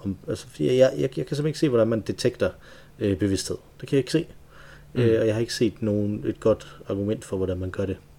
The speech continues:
Speaker 1: øh, endnu heller. Altså, så, øh, øh, så der, det, det er jo min humle, om man så må sige. Det,
Speaker 2: Mhm.
Speaker 1: det er,
Speaker 2: Mhm.
Speaker 1: det, det, det er
Speaker 2: Mhm.
Speaker 1: ikke. Altså, når jeg, jeg, jeg snakker i vest og i øst om alt muligt af de her ting, ikke? Altså, men,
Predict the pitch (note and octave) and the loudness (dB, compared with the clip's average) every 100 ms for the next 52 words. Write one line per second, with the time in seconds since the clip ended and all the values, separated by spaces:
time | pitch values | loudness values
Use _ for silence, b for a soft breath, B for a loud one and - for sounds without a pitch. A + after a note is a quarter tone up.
0 | - - B2 B2+ F2 G#2+ G2+ G#2 G#2+ - | -16 -8 -6 -4 -6 -4 -6 -6 -8 -12
1 | - - - - A#2+ G#2+ G2 F2+ B B | -8 -8 -8 -2 0 2 0 -4 B B
2 | B B B G2+ F#2+ F#2 F#2 F2+ A2 B2+ | B B B -2 0 0 -4 -4 0 0
3 | - - - - D3 - - - - - | -2 -20 -20 -18 -16 -16 -16 -16 -16 -14
4 | - F3 D3+ A#2 F#2+ G#2+ A#2 A#2 - - | 8 10 10 6 2 0 2 0 0 -14
5 | A2 G#2+ - - - A2+ B2 B2+ A#2 G2 | -8 4 4 4 -6 0 4 6 6 4
6 | B B B G#2+ G#2 C#3+ C3 B2 B2+ B2 | B B B -8 4 8 8 8 6 6
7 | B2 C#3 C3+ G#2 G#2+ A2+ A#2+ A#2+ B2 A#2 | 6 4 2 0 2 4 4 4 4 2
8 | A#2+ A#2+ - C3+ C3 G#2+ A2+ - G#2+ B2 | 2 0 4 6 8 6 4 4 4 6
9 | C#3 G#2+ G2 F#2+ G2 G2 A2 G2+ E3+ F#3 | 4 0 0 0 0 -2 -2 -4 -2 0
10 | E3+ D#3 C#3+ - A2+ A2+ A2 G2+ | 0 0 -2 -2 0 2 2 2